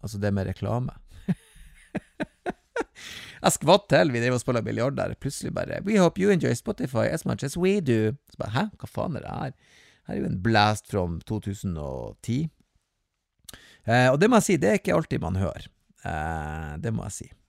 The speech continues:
Men, eh, for all del, eh, det kan hende de, de skjever kostnader. De merker rentene, så jeg skal ikke nok de. Eh, spilte biljard.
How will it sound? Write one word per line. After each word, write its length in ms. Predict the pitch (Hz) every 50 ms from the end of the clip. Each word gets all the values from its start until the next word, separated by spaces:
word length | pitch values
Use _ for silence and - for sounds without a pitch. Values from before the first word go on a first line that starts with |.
| _ _ _ 135
Men, 240 | 156 180 196 202
eh, 280 | 202 190 170 143 127 117 -
for 160 | - - -
all 120 | 202 185
del, 260 | 151 175 180 127 113 104 - - - -
eh, 120 | 110 110
det 160 | 113 131 143 -
kan 160 | - 147 143
hende 220 | 143 147 135 113
de, 60 | 107
de 280 | - - - - 107 104
skjever 400 | - - 123 127 127 117 110 -
kostnader. 600 | - 120 139 - - - - - - - - 117 - _ _ _ _ _
De 200 | - 190 127 120
merker 320 | 120 131 143 - - - - -
rentene, 440 | 101 135 139 - - - 127 120 - _ _ _ - - - - - _ _ -
så 80 | -
jeg 80 | 127 -
skal 140 | - 123 -
ikke 160 | - - -
nok 220 | - - - - -
de. 60 | - - - _ _ _ _ _ _ 90
Eh, 440 | 95 101 104 101 98 101 98 92 - -
spilte 300 | - - - 147 135 147 113
biljard. 380 | 113 110 120 131 143 135 131